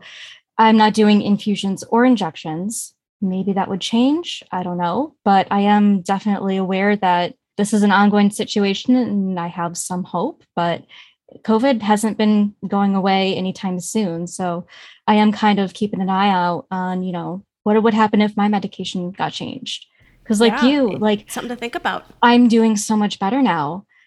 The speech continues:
Speaker 1: And I
Speaker 2: Uh-huh.
Speaker 1: don't wanna go back to constant pain and constant, you know, being aware of pain and draining of the energy and, and not being able to get through your day. And
Speaker 2: It's tough, yeah,
Speaker 1: Mm-hmm.
Speaker 2: and it, that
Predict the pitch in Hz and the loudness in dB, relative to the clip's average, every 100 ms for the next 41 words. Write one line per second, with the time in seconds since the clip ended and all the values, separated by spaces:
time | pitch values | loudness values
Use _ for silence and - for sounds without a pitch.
0 | _ - 208 208 208 - 208 233 226 208 | _ 2 4 6 4 2 2 2 4 4
1 | 240 202 185 180 180 - 214 190 180 - | 2 2 0 -2 -2 -4 -2 -2 -4 -6
2 | 190 190 190 - 208 190 190 185 185 - | -6 -4 -8 -8 -6 -4 -4 -4 -6 -6
3 | 190 190 - 190 190 190 180 190 180 _ | -6 -6 -6 -6 -4 -4 -4 -6 -10 _
4 | - 214 208 196 208 202 190 - 202 180 | 0 4 4 2 2 2 -2 -4 -4 -4
5 | 180 - - 185 185 185 - - - - | -6 -6 -6 -6 -6 -8 -12 -18 -20 -10
6 | - 180 208 233 226 226 214 202 190 175 | -4 0 4 4 6 4 4 2 0 -4
7 | 185 196 190 175 190 185 180 185 175 185 | -4 -4 -4 -4 -4 -2 -2 -4 -4 -4
8 | 180 185 - 190 185 185 190 - - 190 | -4 -4 -4 -4 -4 -6 -8 -8 -6 -4
9 | 180 185 180 180 196 180 180 _ _ _ | -4 -4 -4 -6 -6 -8 -10 _ _ _
10 | _ _ - 311 - - 330 453 - 220 | _ _ -10 -8 -8 -8 -8 -8 -10 -8
11 | 294 359 - 202 214 226 - - - - | -4 -2 -2 -2 -4 -8 -16 -20 -20 -4
12 | 262 262 254 247 | -4 0 -2 -2